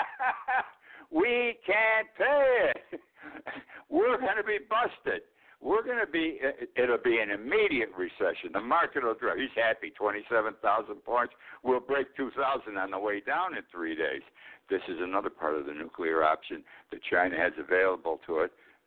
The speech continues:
to us, as long as we keep playing games with th-, them like this. I'm surprised they haven't done something yet in this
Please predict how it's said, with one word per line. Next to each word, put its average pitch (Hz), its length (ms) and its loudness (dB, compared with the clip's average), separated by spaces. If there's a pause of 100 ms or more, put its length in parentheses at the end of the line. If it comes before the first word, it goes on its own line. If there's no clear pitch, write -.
to 82 120 4
us, 87 140 4 (440)
as 85 120 -16
long 90 220 0
as 82 100 -12
we 87 120 -4
keep - 240 -10
playing 90 260 0
games 117 340 -2
with 76 200 -12
th-, 78 100 -8 (100)
them 73 220 -4
like 67 240 -6
this. 73 120 -6 (400)
I'm 101 260 2
surprised 107 420 0
they 98 80 0
haven't 92 240 -2
done 139 260 -4
something 87 360 -6
yet 85 160 -4
in 90 80 -14
this 80 80 -10